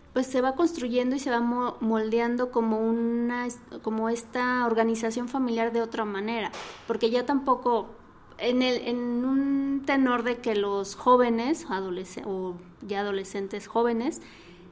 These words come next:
no dependen de los padres, aunque vivan en la casa, ¿no? Ya se convierten como también esta vida, eh, pues entre varios, que ya son entre iguales, porque todos aportan, todos contribuyen a, a la familia,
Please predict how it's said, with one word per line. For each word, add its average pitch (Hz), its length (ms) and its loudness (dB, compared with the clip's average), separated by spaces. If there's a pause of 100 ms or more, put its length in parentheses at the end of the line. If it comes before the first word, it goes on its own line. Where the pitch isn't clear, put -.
(500)
no 262 280 6
dependen 269 640 2
de 190 100 -4
los 196 160 -6
padres, 226 320 2
aunque 220 280 2
vivan 247 360 -2
en 196 120 -2
la 185 100 -6
casa, 180 300 -12 (120)
¿no? 233 240 -6
Ya 254 100 0
se 294 160 0
convierten 240 460 0
como 240 220 -2
también 226 600 -2
esta 233 560 2 (300)
vida, 233 600 2
eh, 208 600 -2 (760)
pues 220 160 -2
entre 220 300 0
varios, 254 520 4
que 220 200 0
ya 208 180 -2
son 233 200 0
entre 220 220 0
iguales, 220 360 4
porque - 200 -6
todos 214 340 -2
aportan, 233 680 0
todos 226 240 -2
contribuyen 233 800 0
a, 208 320 2
a 202 180 -4
la 208 140 -2
familia, 226 720 2